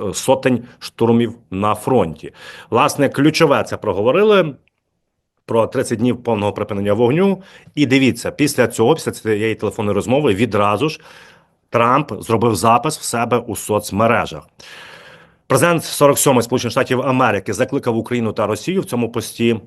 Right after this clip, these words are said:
е, до безумовного припинення вогню терміном на тридцять днів.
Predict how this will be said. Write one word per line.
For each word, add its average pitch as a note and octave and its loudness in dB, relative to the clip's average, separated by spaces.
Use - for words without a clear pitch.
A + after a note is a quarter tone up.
е, G2 -2
до B2+ 4
безумовного C3 4
припинення A2+ 0
вогню A#2 -2
терміном C3+ 0
на B2 2
тридцять B2 -6
днів. G2 -4